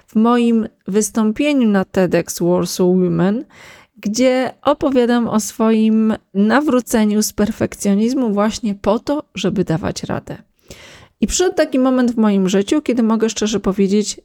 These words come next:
że już nie daję rady. I to zdarzyła się taka okoliczność, jaka zdarza się, mam nadzieję, rzadko,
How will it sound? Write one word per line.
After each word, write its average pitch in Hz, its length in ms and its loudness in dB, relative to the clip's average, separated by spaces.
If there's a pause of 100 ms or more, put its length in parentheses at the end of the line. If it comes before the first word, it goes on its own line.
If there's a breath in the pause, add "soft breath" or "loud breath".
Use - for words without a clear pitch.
(120)
że 285 180 0
już 262 420 -2 (140)
nie 196 220 2
daję 175 420 0
rady. 226 500 -2 (440)
I 208 100 0
to 247 380 2
zdarzyła 226 640 2
się 220 160 -4
taka 202 280 0
okoliczność, 202 920 -2 (480 loud breath)
jaka 214 560 2
zdarza 220 520 2
się, 185 540 0 (220)
mam 202 220 2
nadzieję, 190 460 2
rzadko, 196 680 -2